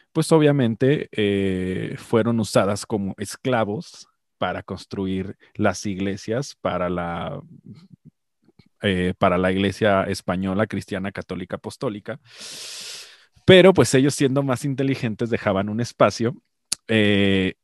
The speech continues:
para la adoración de sus dioses, que muchos están escondidos dentro de santos. Si ustedes ven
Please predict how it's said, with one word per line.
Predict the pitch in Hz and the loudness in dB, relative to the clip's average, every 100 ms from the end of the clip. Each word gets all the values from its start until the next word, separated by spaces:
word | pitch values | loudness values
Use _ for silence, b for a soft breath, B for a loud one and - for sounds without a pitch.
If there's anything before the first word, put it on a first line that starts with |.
| - - | -20 2
para | 117 104 98 | 6 8 8
la | 98 117 | 8 8
adoración | 135 110 95 - 110 | 10 8 6 4 2
de | 117 | 2
sus | - 104 | 2 2
dioses, | 107 101 120 | 4 4 4
que | - 95 | 2 2
muchos | 98 101 120 | 4 2 0
están | 98 - 95 | -2 -4 -2
escondidos | 101 - 98 113 107 113 - - _ _ | -2 -2 -2 2 4 4 0 -10 _ _
dentro | - 123 131 131 131 | 2 2 4 2 6
de | 113 127 143 _ _ - | 6 6 2 _ _ -12
santos. | - 95 92 87 - - - _ _ | 2 2 2 -2 -10 -16 -18 _ _
Si | - | -6
ustedes | 101 - 113 113 | -4 4 6 6
ven | 110 110 117 | 6 4 4